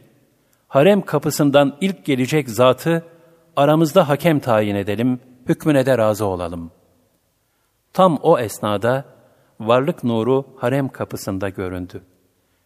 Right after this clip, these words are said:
Herkesin yüzünü tatlı bir tebessüm kapladı. Çünkü gelen Muhammedül Emin'di sallallahu aleyhi ve sellem. Ona meseleyi anlattılar.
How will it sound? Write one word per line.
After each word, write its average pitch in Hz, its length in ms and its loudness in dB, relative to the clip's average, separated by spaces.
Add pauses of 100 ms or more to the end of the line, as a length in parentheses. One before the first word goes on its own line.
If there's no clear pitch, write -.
Herkesin 160 600 -4
yüzünü 127 380 -2
tatlı 131 380 -6
bir 117 100 -2
tebessüm 110 520 -6
kapladı. 98 540 -8 (640)
Çünkü 123 320 -8
gelen 110 560 -4 (580)
Muhammedül 110 800 -6 (100)
Emin'di 101 760 -8 (560)
sallallahu 95 840 -8
aleyhi 92 380 -10
ve 92 60 -14
sellem. 95 440 -14 (1300)
Ona 190 200 4
meseleyi 147 440 2
anlattılar. 101 640 -4